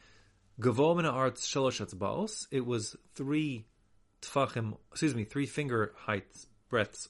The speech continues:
off the ground. Va'aleh hayanosen, and it was on that rock in the Kodesh Kodashim where the Kodesh,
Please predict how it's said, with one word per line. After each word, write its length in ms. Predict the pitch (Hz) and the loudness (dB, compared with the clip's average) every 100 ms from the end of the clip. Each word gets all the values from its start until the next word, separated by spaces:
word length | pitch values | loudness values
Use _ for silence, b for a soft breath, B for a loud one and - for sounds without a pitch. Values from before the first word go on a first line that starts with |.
| - | -2
off 180 | 113 - | -2 -2
the 60 | |
ground. 560 | 107 101 98 151 262 247 b b b b b - | -4 0 0 0 -2 -4 b b b b b 0
Va'aleh 480 | 117 123 170 220 180 | 4 6 6 4 4
hayanosen, 680 | 170 160 147 143 123 117 117 b b b - | 2 2 0 0 -2 -6 -10 b b b -8
and 60 | 127 | -2
it 20 | |
was 180 | 127 110 | -2 -2
on 320 | 127 156 170 | 2 2 2
that 260 | 151 160 139 | 2 0 0
rock 400 | 180 180 175 - | 2 2 0 -6
in 140 | 147 | -6
the 60 | 143 | -6
Kodesh 300 | 147 147 151 | -2 -4 -4
Kodashim 520 | 170 202 190 170 170 b b b b _ | -4 -2 -2 -4 -6 b b b b _
where 480 | 120 127 131 131 131 | -2 2 4 4 4
the 100 | 113 | 0
Kodesh, 380 | 120 110 104 | -2 -2 -4